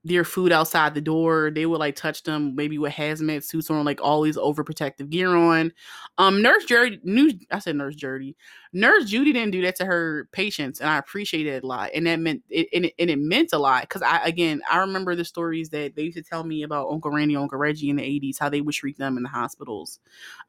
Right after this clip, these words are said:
Um, and that was always really disgusting to me, to treat somebody in such a dehumanizing manner. Um,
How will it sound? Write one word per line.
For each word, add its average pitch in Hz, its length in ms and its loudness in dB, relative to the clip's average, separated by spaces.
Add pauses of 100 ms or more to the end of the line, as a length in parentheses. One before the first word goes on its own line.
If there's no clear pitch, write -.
Um, 165 220 6
and 165 80 6
that 170 120 6
was 165 100 4
always 147 360 4
really 143 680 -4
disgusting 147 600 -2
to 135 100 -10
me, 123 220 -4
to 147 140 -6
treat 170 360 -4
somebody 143 400 0
in 139 80 -2
such 143 180 -6
a 143 60 -2
dehumanizing 135 720 -2
manner. 139 440 -2 (500)
Um, 160 360 6